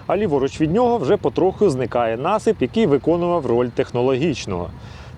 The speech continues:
Це місце ще цікаве тим, що в майбутньому тут ще й матимемо магістраль Осокорки-Троєщина. Звісно, це плани на далеке майбутнє, проте, можливо, ще з вами фільмуватимемо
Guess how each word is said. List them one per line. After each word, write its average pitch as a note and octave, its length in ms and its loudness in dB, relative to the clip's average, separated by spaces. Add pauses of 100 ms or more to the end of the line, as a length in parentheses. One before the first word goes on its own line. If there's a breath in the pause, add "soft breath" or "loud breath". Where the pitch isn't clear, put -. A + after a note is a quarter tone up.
(120)
Це G#3 120 0
місце B3+ 360 0
ще A#3+ 180 0
цікаве E3+ 420 0
тим, A3+ 260 2
що D#3+ 180 -2
в C#3 40 -4
майбутньому F#3 580 2
тут F3+ 200 0
ще D3 100 0
й B2 40 0
матимемо D3+ 540 0
магістраль C3 640 0 (100)
Осокорки-Троєщина. A2+ 1300 0 (320 loud breath)
Звісно, F3 360 2
це F#3 120 0
плани G#2 340 0
на A#2+ 180 -2
далеке B2+ 460 0
майбутнє, F#3 460 0
проте, C3+ 320 0
можливо, D#3 400 2
ще A#2 160 0
з F#2+ 40 -4
вами D3 240 0
фільмуватимемо C3+ 880 0